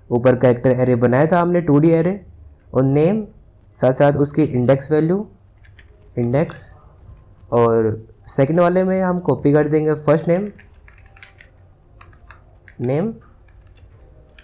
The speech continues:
तो ये जो string copy करेगा वो इस two D array के अंदर करेगा, first वाले में उसका name index value के साथ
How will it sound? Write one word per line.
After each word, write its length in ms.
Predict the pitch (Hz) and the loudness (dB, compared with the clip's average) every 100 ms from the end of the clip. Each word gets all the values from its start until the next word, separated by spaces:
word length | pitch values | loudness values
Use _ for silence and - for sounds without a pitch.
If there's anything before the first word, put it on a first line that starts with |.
| - - - 135 | -20 -20 -8 0
तो 80 | 139 | 2
ये 100 | 160 | 4
जो 160 | 196 165 | 4 2
string 240 | 170 185 175 | 0 -2 0
copy 240 | 165 - | 0 0
करेगा 400 | 165 139 151 165 | 2 2 2 2
वो 240 | 160 165 160 - | 0 0 -2 -2
इस 280 | 170 - - _ _ - - | -4 -4 -14 _ _ -10 0
two 100 | 147 | 2
D 120 | 147 | 4
array 200 | 135 139 | 4 4
के 100 | 143 | 2
अंदर 200 | 139 151 | 0 0
करेगा, 320 | 151 165 175 196 | 2 2 0 -2
first 320 | 160 156 160 | -2 0 2
वाले 240 | 143 143 | 2 2
में 100 | 139 | 0
उसका 580 | 135 - 135 127 - - - - - - | -4 -4 -2 -2 -4 -16 -20 -20 -20 -8
name 260 | 127 139 151 | -2 0 0
index 320 | 139 135 147 | 2 0 2
value 140 | 165 165 | 2 2
के 60 | 170 | 0
साथ 240 | 165 | 0